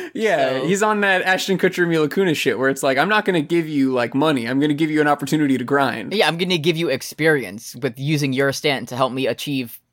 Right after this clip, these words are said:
Speaker 2: something.
Speaker 1: Mm-hmm.
Speaker 2: Uh, okay, so then, th-, like, there, the, the son, Dio's son, is like, "Ah, society despised me for using drugs." It's like, "Okay, whatever, man. You're not a character."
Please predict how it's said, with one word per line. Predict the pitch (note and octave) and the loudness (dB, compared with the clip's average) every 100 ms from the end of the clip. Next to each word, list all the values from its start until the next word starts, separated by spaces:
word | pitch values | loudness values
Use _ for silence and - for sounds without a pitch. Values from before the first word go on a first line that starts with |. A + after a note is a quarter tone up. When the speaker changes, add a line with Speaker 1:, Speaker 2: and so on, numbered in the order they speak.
| _ | _
Speaker 2:
something. | - D3 C3+ G2 - F3+ - _ _ _ - - _ _ _ _ _ - | -2 0 0 -4 -10 -16 -20 _ _ _ -20 -20 _ _ _ _ _ 0
Speaker 1:
Mm-hmm. | E3 C3 A2+ | 4 4 2
Speaker 2:
Uh, | D3+ C#3 C#3 C3+ B2+ B2 - - | 2 2 2 0 0 -2 -2 2
okay, | D#3+ D3 G2 | 2 2 -2
so | - G3 | 0 2
then, | G3+ C#4 C4+ C4+ - _ _ _ _ _ _ _ _ _ _ _ _ _ _ _ D#3+ | 4 4 2 -2 -8 _ _ _ _ _ _ _ _ _ _ _ _ _ _ _ -10
th-, | C#3 | -4
like, | F3+ E3+ C#3 - _ _ | 2 2 0 -14 _ _
there, | C#2 D3+ C#3 F3+ F3+ F3 | -16 -6 2 4 4 0
the, | F#3 G#3+ | 0 0
the | F3 F3 | 2 0
son, | - E3+ D#3+ | 2 2 2
Dio's | C#3 D#3 D3 | 2 2 2
son, | C#3+ C#3 | 0 -2
is | |
like, | B2+ A#2 | -6 -6
"Ah, | D#3 D3+ | -6 -8
society | C3+ C4+ - B1+ A1 - - | -8 -10 -4 -2 -2 -4 -10
despised | - - - - G3 D#3+ | -8 -8 -4 0 0 0
me | A3 | -6
for | - A#2+ | -6 -6
using | B2+ D#3 C#3+ C3+ | -4 -2 -2 -6
drugs." | C#3 G3 F#3 A2+ F#2 B2+ | -2 -2 -2 -6 -10 -10
It's | A#2+ | -6
like, | B2+ | -2
"Okay, | B2+ A#2+ | -2 -2
whatever, | A#2+ A#2 G#2 | -2 -2 -4
man. | G#2 G#2+ | -8 -6
You're | A2+ | -4
not | B2 G#2+ | -4 -4
a | |
character." | - F#2 - G#2 | -6 -8 -10 -12